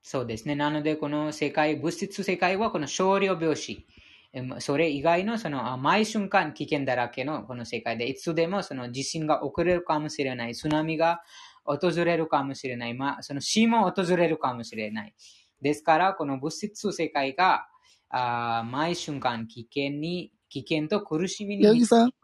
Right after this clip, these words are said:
Speaker 2: 物質世界が毎瞬間危険って言うけど、こ-、
Speaker 1: うん。
Speaker 2: 楽しんでる人もいるよ。
Speaker 1: そうですね。それもその幻想、幻想にいるから、わからないですね。その死がいつでも訪れます。うん。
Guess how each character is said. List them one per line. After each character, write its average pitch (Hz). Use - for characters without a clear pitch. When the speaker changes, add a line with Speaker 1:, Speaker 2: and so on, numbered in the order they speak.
Speaker 2:
物 214
質 -
世 269
界 202
が 202
毎 202
瞬 226
間 214
危 -
険 202
っ 196
て 196
言 202
う 180
け -
ど、 196
こ-、 -
Speaker 1:
う -
ん。 123
Speaker 2:
楽 233
し 233
ん 214
で 220
る 220
人 185
も 170
い 160
る 160
よ。 175
Speaker 1:
そ -
う 151
で 143
す -
ね。 180
そ 180
れ 190
も 214
そ -
の 151
幻 170
想、 220
幻 139
想 151
に 147
い 139
る 139
か 147
ら、 156
わ 135
か 151
ら 156
な 151
い 135
で 131
す -
ね。 175
そ 160
の 151
死 175
が 175
い 170
つ -
で 175
も 175
訪 151
れ 135
ま 120
す。 -
う 135
ん。 110